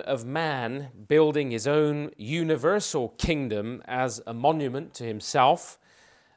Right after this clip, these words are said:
and his cultural, historical work. Now, as Christians, we cannot evade and we cannot ignore this conflict. The Christian philosopher H. Evan Runner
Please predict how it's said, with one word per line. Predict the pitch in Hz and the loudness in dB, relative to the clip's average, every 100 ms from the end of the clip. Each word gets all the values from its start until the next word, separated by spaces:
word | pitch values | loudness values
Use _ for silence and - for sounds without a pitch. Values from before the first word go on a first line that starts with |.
| - | -8
and | 127 135 117 | -4 -2 -4
his | 123 117 - | -6 -6 -8
cultural, | 135 135 - 123 117 113 107 _ _ _ _ | -4 -4 -4 -6 -4 -4 -6 _ _ _ _
historical | 117 - 131 110 107 - 98 | -10 -2 4 4 4 0 -4
work. | 104 110 92 _ - _ _ _ _ _ _ _ _ _ _ _ - _ _ - | 2 2 0 _ -20 _ _ _ _ _ _ _ _ _ _ _ -20 _ _ -2
Now, | 143 | 0
as | 143 | 0
Christians, | - 240 - 131 123 120 - | 2 2 2 -4 -4 -6 -6
we | 135 143 139 139 - _ | -2 -2 -2 -6 -10 _
cannot | - 175 165 147 - | -4 0 0 -2 -6
evade | 120 113 160 127 117 131 - | -6 -2 0 0 -4 -6 -8
and | 120 | -10
we | 117 | -10
cannot | 113 - 143 131 - | -10 -10 -8 -8 -8
ignore | 110 113 151 156 107 107 117 _ _ _ _ | -12 -6 -2 0 0 0 -2 _ _ _ _
this | 104 113 | -8 -8
conflict. | - 131 120 - 92 - - _ _ _ _ - _ _ _ - | -6 -6 -6 -6 -10 -10 -14 _ _ _ _ -20 _ _ _ -6
The | 131 | -2
Christian | - 214 214 190 156 143 | 6 6 6 -4 -4 -4
philosopher | 151 151 160 156 139 120 | 0 2 0 -4 -2 -2
H. | 147 143 151 | -2 -6 -6
Evan | 147 131 117 | -4 -2 -2
Runner | 127 151 113 107 | 0 2 0 -2